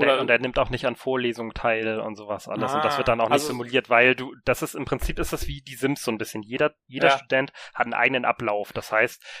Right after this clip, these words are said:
Speaker 2: der, die laufen auch wirklich dann, wenn jetzt eine, ähm,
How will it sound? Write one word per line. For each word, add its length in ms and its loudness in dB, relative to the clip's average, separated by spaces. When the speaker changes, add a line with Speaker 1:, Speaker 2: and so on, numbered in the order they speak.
Speaker 2:
der, 220 2
die 240 -10
laufen 340 2
auch 140 -2
wirklich 360 -4
dann, 540 0
wenn 140 -2
jetzt 260 -4
eine, 420 0
ähm, 500 -2